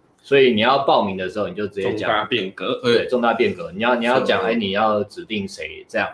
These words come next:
Speaker 1: 对，
Speaker 3: 对。
Speaker 1: 那我们的夜店是一对二。那如果你夜店想一对一呢，你
Speaker 3: 可以吗？我可以一对一吗？
Speaker 1: 报名的时候再问一下好不好？那当然预算就要比较高。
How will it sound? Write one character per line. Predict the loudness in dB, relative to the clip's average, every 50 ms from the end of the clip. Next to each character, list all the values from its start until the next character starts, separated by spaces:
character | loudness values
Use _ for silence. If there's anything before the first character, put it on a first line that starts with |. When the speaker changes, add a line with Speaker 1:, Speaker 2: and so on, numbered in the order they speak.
| -12 _ _ _ _ _
Speaker 1:
对， | -6 -6 -6
Speaker 3:
对。 | -6 -8 -2
Speaker 1:
那 | 0
我 | 2
们 | 4 6
的 | 6
夜 | 6 6
店 | 6 6 4 2
是 | 2 0
一 | -2 0
对 | 0 -2 -2
二。 | 0 -2 -2
那 | 0 4
如 | 6 6
果 | 6 6
你 | 6 4
夜 | 4 4
店 | 4 4 2
想 | 0 -2 -2 -4
一 | -8 -8 -2 2
对 | 4 4 6 6 4 6
一 | 6
呢， | 6 6 6 6 2 0 -6 _ _ _ _ _ _ _
你 | -12 -10 -8 -8 -8 -8 -8
Speaker 3:
可 | -4 -2 -2
以 | -2 -2
吗？ | -4 -6 -8
我 | -8
可 | -6 -4
以 | -4 -4
一 | -2
对 | 0 0 0
一 | 0 0
吗？ | -2 -2 2
Speaker 1:
报 | 2 2 4
名 | 2 0 0 0
的 | 0 2
时 | 4
候 | 4 4 4
再 | 2 2 2 2 0 -2 -6 -10 _ _ _ _ _ _ _
问 | 0 2 2 2 0
一 |
下 | -2 -2 -2 -2
好 | -2 -4
不 | -4
好？ | -4 -4 -2
那 | 0 0
当 | 2 2 2 0
然 | 0
预 | -2
算 | 0 0 0 0
就 | 0
要 | -2
比 | -2 -2
较 | -6 -8
高。 | -8 -10 -10 -10